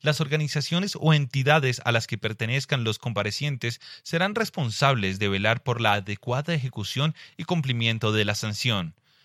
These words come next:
sin perjuicio de la función que se atribuya a un mecanismo de monitoreo nacional o internacional que hayan acordado las partes.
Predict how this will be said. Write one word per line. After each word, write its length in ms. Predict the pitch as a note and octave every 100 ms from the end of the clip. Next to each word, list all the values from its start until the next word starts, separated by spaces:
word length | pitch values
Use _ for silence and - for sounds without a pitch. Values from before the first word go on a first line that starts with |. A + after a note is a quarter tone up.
| _
sin 280 | - F#2 E2
perjuicio 600 | E2+ D#2 C#3+ F3 - A2+
de 120 | F#2
la 100 | F#2
función 580 | - F#2+ - D3 E3+ E3
que 120 | C3
se 100 | A2+
atribuya 480 | G2 G#2 A#2+ C#3+ D3
a 40 |
un 120 | D3
mecanismo 560 | D#3 D3+ A2 A#2 C#3 C#3
de 100 | C3
monitoreo 540 | A2+ G#2 F#2+ G2+ B2+
nacional 580 | C3 A#2+ G2+ G2 B2 C3 - - -
o 160 | C3 D#3
internacional 840 | D#3+ D#3 C3 B2+ - G#2+ F#2+ F#2 - -
que 120 | - C#3
hayan 240 | C#3+ B2+
acordado 560 | - F2+ F2 G2 F2 E2+
las 200 | F2 -
partes. 560 | F2 D#2+ C3 - -